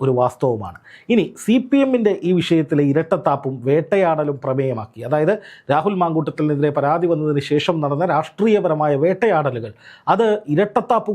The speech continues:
കൂടിയാണ് എന്ന് ചൂണ്ടിക്കാണിക്കുന്ന വിധത്തിൽ ചില പ-, ചില, ആ, പോസ്റ്റുകൾ കൂടി സോഷ്യൽ മീഡിയയിൽ വ്യാപകമായി പ്രചരിക്കുന്നുണ്ട്. അതിലൊന്ന് അശോക് മാത്യു സാം എന്ന് പറയുന്ന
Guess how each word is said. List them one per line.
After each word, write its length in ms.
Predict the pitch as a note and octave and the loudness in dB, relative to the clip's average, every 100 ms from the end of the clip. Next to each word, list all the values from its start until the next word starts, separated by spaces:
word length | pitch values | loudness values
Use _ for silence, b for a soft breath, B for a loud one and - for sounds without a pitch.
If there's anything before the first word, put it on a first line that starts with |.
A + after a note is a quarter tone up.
| F#3 | 0
കൂടിയാണ് 460 | E3 D3 C#3 D#3 D#3 D#3 | 0 2 0 -2 -4 -4
എന്ന് 120 | E3 E3 | -4 0
ചൂണ്ടിക്കാണിക്കുന്ന 640 | F3+ G3 F3 D#3 D3 C#3 C#3 | 0 0 0 -2 -2 -2 -2
വിധത്തിൽ 260 | C3+ C#3 C3+ | -2 -4 -2
ചില 80 | D3 C3+ | -2 -2
പ-, 100 | - - | -6 -2
ചില, 100 | D#3+ D#3 - C3+ | 0 0 -4 -4
ആ, 20 | C3 B2+ - - - - - - | -2 -2 -6 -14 -14 -16 -10 -2
പോസ്റ്റുകൾ 300 | F#3 F#3+ G3 C#3+ | 0 2 0 0
കൂടി 160 | A#2 G2 B B B E3 | -4 -6 B B B 0
സോഷ്യൽ 240 | F3+ G3 E3 | 0 0 2
മീഡിയയിൽ 280 | D#3 D3+ C#3 | 2 2 2
വ്യാപകമായി 480 | C#3 D3 C#3+ C#3 C3+ C3 | 2 2 -2 -2 -2 -2
പ്രചരിക്കുന്നുണ്ട്. 360 | B2 B2+ B2 A2 F#2+ - B2 | -2 -2 -4 -8 -10 -6 -2
അതിലൊന്ന് 340 | D3+ D3 F#3+ A#3+ b b b B2+ | 0 0 -2 -4 b b b -4
അശോക് 240 | G3+ F#3 | -2 -2
മാത്യു 220 | E3+ D#3 D#3+ | -4 -4 -4
സാം 140 | D3+ C#3+ | -2 -2
എന്ന് 100 | C#3 C3+ | -2 -2
പറയുന്ന 280 | B2+ B2+ | -2 -2